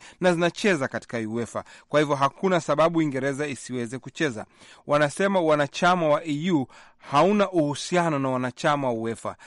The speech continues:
Yani, si lazima uwe mwanachama wa E U ndio ukubaliwe katika uefa. Kwa upande wa historia, utakuta kwamba uefa ilianzishwa mjini Brussels, Uswisi, mwaka elfu tisa mia hamsini na nne,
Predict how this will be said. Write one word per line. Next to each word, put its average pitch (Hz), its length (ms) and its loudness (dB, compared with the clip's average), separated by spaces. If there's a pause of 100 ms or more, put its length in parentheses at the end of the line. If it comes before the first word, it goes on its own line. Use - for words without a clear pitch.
(180)
Yani, 156 280 2
si 190 200 -4
lazima 175 440 4
uwe 175 200 2
mwanachama 151 460 0
wa 139 100 -2
E 143 300 -4
U 147 140 2 (240)
ndio 147 200 0
ukubaliwe 151 640 2
katika 120 440 -8 (200)
uefa. 117 320 -6 (460)
Kwa 156 120 0
upande 202 420 2
wa 151 140 2
historia, 143 440 -2
utakuta 135 420 -6
kwamba 135 340 -2 (160)
uefa 156 380 0 (220)
ilianzishwa 170 840 2
mjini 147 360 0
Brussels, 151 800 -2
Uswisi, 151 600 -4 (300)
mwaka 139 380 -2
elfu 226 320 -4
tisa - 260 0
mia 160 260 0
hamsini 147 360 -4
na 165 40 2
nne, 127 260 -2